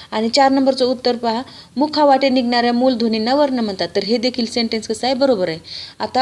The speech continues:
अयोग्य ओळखायला सांगितलंय म्हणून आपलं तीन नंबरचं सेंटेन्स हे अयोग्य आहे, तीन नंबरचं. नेक्स्ट पहा, बारा नंबरचा क्वेश्चन, "अम व आ या दोन वर्णांना असे म्हणतात." तर काय म्हणतात यांना? तर यांना स्वरादी म्हणतात.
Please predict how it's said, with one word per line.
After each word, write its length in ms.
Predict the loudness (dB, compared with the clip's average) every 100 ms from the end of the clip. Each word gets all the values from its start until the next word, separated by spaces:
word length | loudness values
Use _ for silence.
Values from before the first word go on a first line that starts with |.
| 2
अयोग्य 360 | 4 4 4 4
ओळखायला 360 | 4 4 0
सांगितलंय 440 | 0 0 -2 0 0
म्हणून 240 | 0 0
आपलं 260 | -2 -2 -2 -4 -18 _
तीन 160 | -2 0
नंबरचं 380 | 0 0 -2 -4
सेंटेन्स 480 | -4 -2 -2 -2 -4
हे 220 | -4 -4 -4 -2
अयोग्य 360 | 2 2 0
आहे, 200 | -2 -2 -6 -14 _ _ _ _
तीन 180 | -8 -6
नंबरचं. 440 | -6 -6 -8 -10 -16 -18 -20 _ -20 -20 -20 -20 _ _ _ _ -20 -20 _ -4
नेक्स्ट 300 | 0 2 0
पहा, 300 | -2 -2 -4 -10 -4
बारा 220 | 0 2
नंबरचा 340 | 2 -2 -4 -4
क्वेश्चन, 320 | -4 -2 -4 -6 -14 -14 0
"अम 260 | 2 2 0 -4
व 120 | -2 0 0
आ 300 | -2 0 -2 -4
या 140 | -4 -2
दोन 320 | 2 2 4
वर्णांना 640 | 2 0 -2 -2 -4 -6 -8 -8
असे 300 | -6 0 2
म्हणतात." 400 | 2 0 -2 -4 -8 -18 -8
तर 60 | -6
काय 260 | 0 2
म्हणतात 320 | 4 2 0 -2
यांना? 280 | -4 -4 -8 -12 -8 -2
तर 100 | 0
यांना 320 | 2 2 0
स्वरादी 420 | 2 4 4 2
म्हणतात. 340 | -2 -4 -6